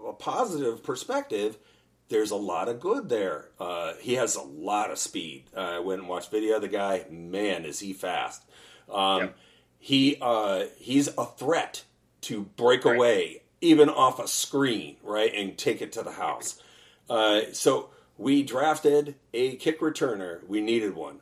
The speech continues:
Speaker 1: We
Speaker 2: Right.
Speaker 1: drafted a punt returner. We needed one. And last year,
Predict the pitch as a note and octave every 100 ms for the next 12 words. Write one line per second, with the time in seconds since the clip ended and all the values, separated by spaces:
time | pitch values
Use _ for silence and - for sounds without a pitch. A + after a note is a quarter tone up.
0 | _ A2 A#2 C3 C3+ D3+ C#3 - D3 -
1 | C#3+ A3+ A#2+ A#2+ A#2 F#2+ D#2+ D2+ - G2
2 | A#2+ C#3 E3+ D#3 F#2 F2+ D#2+ - - -
3 | _ B2+ F#3+ A#3 D#3 E3+ G#3+ - _ _
4 | _ - C#3 B3+ - D3+ D#3 F#3+ A#3